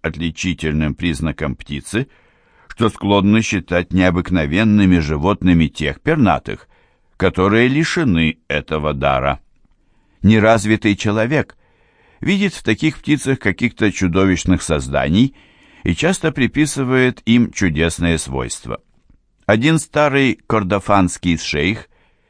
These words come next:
передал мне интересную легенду, в которой, между прочим, говорится, что страус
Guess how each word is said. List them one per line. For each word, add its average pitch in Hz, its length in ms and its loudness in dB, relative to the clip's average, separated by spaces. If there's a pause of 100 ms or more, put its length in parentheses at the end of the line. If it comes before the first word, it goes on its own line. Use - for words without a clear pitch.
(300)
передал 135 500 2
мне 143 260 4
интересную 139 720 0
легенду, 76 800 -2 (420)
в - 80 -18
которой, 185 440 0
между 131 320 0
прочим, 123 420 0
говорится, 85 560 -2
что 80 240 -4
страус 80 640 -2